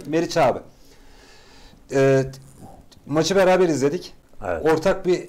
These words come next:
Speaker 1: aslında gördüğümüz bir şey vardı. Kitsio'nun Boyd rolüne
Speaker 2: Evet,
Speaker 1: soyunması.
Speaker 2: yavaş yavaş artık Boyd'luğa ısınıyor. Ee, iyi de ısınıyor, iyi de yapmaya başladı. Mustafa Hoca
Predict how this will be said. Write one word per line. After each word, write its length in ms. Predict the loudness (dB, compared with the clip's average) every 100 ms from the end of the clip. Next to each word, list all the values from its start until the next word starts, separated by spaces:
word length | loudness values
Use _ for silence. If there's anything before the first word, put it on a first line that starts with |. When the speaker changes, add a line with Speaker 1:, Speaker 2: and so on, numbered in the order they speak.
| -4
Speaker 1:
aslında 540 | -2 -2 -2 -6 -2 0
gördüğümüz 520 | 2 2 2 -4 -6
bir 40 |
şey 240 | -2 2 4
vardı. 280 | 4 2 -4
Kitsio'nun 760 | -12 -14 -10 -6 -4 -4 -4 0
Boyd 380 | 0 -2 -2
rolüne 240 | 0 2 0 -2 _ _ _ -4 -4
Speaker 2:
Evet, 200 | -2 -2
Speaker 1:
soyunması. 420 | 0 -2 0 2
Speaker 2:
yavaş 320 | 2 2 0
yavaş 320 | -2 -2 -2
artık 500 | -4 -4 -6 -10 -6
Boyd'luğa 760 | -2 0 0 -6 -4 0 0 -2
ısınıyor. 540 | -6 -6 -4 -4 -8 -14 -20 -20 -20 -20 -16 -8
Ee, 360 | -2 -2 -2 -2
iyi 300 | 0 0 2
de 140 | 2
ısınıyor, 400 | 0 -6 -10 -8
iyi 300 | -4 -2 0
de 60 | 0
yapmaya 500 | 0 -4 -8 -8 -6
başladı. 720 | -8 -10 -12 -10 -8 -8 -10 -14
Mustafa 400 | -16 -8 -6 -4
Hoca 440 | -6 -4 -4 -4